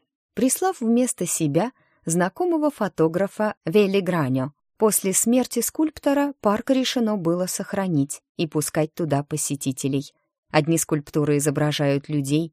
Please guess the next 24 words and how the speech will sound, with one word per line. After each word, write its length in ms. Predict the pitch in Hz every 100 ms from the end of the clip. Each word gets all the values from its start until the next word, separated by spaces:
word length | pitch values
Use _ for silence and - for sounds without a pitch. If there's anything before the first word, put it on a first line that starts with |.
| -
занимающихся 840 | 165 160 147 143 143 - 139 -
йогой, 540 | 143 131 131 123 147 165 _ _
причем 400 | - 165 - 165
все 320 | 165 - 175 240
они 240 | 247 233
похожи 540 | - 175 - 147 143
на 160 | 147 147
автора. 560 | - 147 - 139 131 143 _ _ _ _
Другие — 500 | 185 226 226 311 330 302
обычных 540 | 262 254 - 247 226
людей, 460 | 208 190 170 180 - _ _
возможно, 580 | 180 175 170 160 151 143
тех, 340 | - 175 - - _ _
с 120 | -
кем 180 | 311 311
скульптор 520 | - 226 214 - 214
был 200 | 175 151
знаком, 600 | 147 151 151 - 139 147 _ _ _
в 100 | -
том 220 | 156 175
числе 480 | - 240 - 151 147
дети. 500 | 139 139 135 135 147 _ _ _ _
Третьи — 460 | - 175 220 - 214 -
туземцев, 760 | 202 175 220 196 143 - -